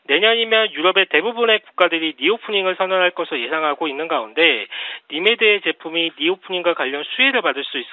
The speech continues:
것이고 수출 금액이 내년부터는 크게 성장할 가능성이 높다라고 보여지고 있습니다. 그동안 코로나 때문에 보여주지 못했던 성과들이 내년부터는 본격화될 시점이기 때문에 주목을 해볼 시기라고 판단을 해서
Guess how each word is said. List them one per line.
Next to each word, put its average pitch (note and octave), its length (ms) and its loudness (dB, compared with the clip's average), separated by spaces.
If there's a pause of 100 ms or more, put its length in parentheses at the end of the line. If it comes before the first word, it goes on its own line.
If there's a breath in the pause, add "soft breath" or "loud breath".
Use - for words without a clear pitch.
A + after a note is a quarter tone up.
것이고 C3 500 -4 (340 loud breath)
수출 - 440 -2
금액이 G#3 480 0
내년부터는 G#3+ 640 -2
크게 - 260 -6
성장할 A3+ 380 0
가능성이 F3 440 -2
높다라고 D3+ 540 2
보여지고 C3 400 -2
있습니다. A#2 480 -8 (480 loud breath)
그동안 G3 400 2
코로나 C4+ 360 2
때문에 G#3 340 0
보여주지 F3 560 0
못했던 F#3 540 -2
성과들이 F3 640 0 (320 loud breath)
내년부터는 E3 640 0
본격화될 E3+ 680 0
시점이기 G#3+ 580 -2
때문에 E3 500 -2 (280 loud breath)
주목을 D3 480 0
해볼 A3+ 240 0
시기라고 D#3 360 -2
판단을 E3 440 -2
해서 G#3 260 4